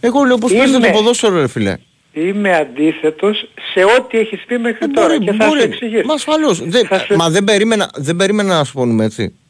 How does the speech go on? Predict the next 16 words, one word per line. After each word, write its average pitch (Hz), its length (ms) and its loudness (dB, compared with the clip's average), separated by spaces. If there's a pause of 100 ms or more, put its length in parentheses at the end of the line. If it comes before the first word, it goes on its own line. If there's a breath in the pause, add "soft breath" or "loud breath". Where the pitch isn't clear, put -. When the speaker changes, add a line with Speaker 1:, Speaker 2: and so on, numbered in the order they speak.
(100)
Speaker 1:
Δεν - 100 -2
Speaker 2:
Ω, 220 60 4
Speaker 1:
περίμενα 185 240 2
να 180 60 2
Speaker 2:
περι-, 202 200 -4
Speaker 1:
σου 185 80 -6
πω. 190 160 -2
Speaker 2:
θα... 185 140 2
να, 214 360 2
να 202 240 2
πω 226 160 2
και 220 100 -2
εγώ 214 180 4
την 208 160 -6
άποψή 190 380 -2
μου. 139 160 -6